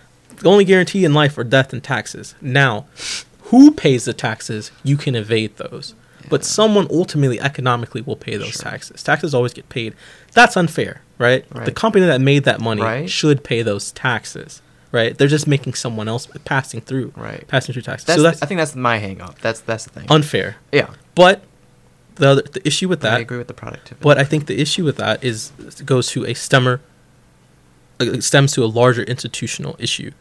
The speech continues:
Speaker 1: in government, which is that you, let's just say for the sake of example, uh, in America, we rank talent, talent A through F.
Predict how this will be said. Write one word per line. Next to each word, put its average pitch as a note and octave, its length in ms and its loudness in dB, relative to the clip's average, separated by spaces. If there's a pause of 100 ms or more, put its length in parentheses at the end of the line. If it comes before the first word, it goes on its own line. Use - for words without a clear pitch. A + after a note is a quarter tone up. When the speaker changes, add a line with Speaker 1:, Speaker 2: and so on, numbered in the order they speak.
Speaker 1:
in A#2+ 120 -6
government, G#2+ 360 -2 (300)
which B2 200 0
is A2+ 200 -4
that G#2+ 260 2 (840)
you, D#3+ 420 0 (920)
let's - 260 2
just D3 160 -6
say C3+ 140 0
for - 200 -8
the A2 60 -6
sake A2 220 -6
of G#2+ 80 -10
example, G2+ 420 -14 (440)
uh, G#2 420 0 (1000)
in C3 100 2
America, A2+ 560 -2 (260)
we B2 120 -4
rank A#2 300 -2
talent, G#2+ 400 -6 (400)
talent A2+ 420 -6 (140)
A A2+ 220 -2
through G2+ 220 -12
F. - 340 -12